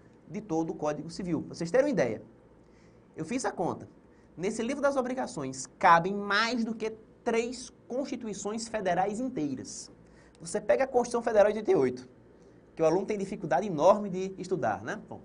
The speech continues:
pega a Constituição, multiplica por três, vai dar menos do que o livro das obrigações. Tamanho o seu conteúdo, tamanha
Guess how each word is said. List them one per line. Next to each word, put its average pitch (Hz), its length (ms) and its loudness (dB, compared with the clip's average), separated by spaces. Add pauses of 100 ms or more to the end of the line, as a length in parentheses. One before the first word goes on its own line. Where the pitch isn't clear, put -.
(140)
pega 226 160 8
a 262 40 4
Constituição, 240 640 -6 (380)
multiplica 196 360 -4
por 262 160 -2
três, 165 480 -2 (800)
vai 202 200 0
dar 233 180 2
menos 196 340 0
do 185 120 -2
que 165 240 -2 (580)
o 156 80 -2
livro 160 220 2
das 143 160 -2
obrigações. - 760 -10
Tamanho 160 460 2 (380)
o - 80 -10
seu 165 180 -4
conteúdo, 147 460 -4
tamanha 151 560 -2